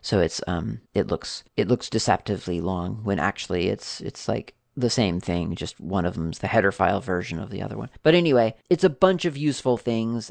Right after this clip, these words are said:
It's not something that you're going to consciously use. It'll be something that a,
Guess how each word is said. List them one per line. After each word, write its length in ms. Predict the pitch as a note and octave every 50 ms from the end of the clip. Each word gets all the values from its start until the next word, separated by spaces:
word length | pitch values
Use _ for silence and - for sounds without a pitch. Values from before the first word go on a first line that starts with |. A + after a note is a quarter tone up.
| -
It's 200 | - C3 B2 -
not 180 | C#3+ D3+ D3+ -
something 360 | - D3+ C#3 B2 C3+ C3 B2
that 120 | A#2 A#2+ -
you're 160 | G#2+ B2 A2+
going 300 | A2+ A#2+ A2+ A2+ A2 A2
to 240 | - - A#2+ A2 G#2
consciously 1160 | - - - - - - B2 B2+ C3 C3+ B2 - - - B2+ B2 - - - - - A2+ A#2+
use. 800 | A#2 A2+ A2 G#2+ G#2+ A#2 D3+ E3+ E3+ E3 D#3+ D#3 D#3 D#3 C#3+ C3
It'll 160 | C3 A2 A2+
be 120 | A2 A#2+
something 340 | A2 - C3 A#2+ - - A#2
that 160 | G#2+ G#2 G2+
a, 140 | - F2 G2+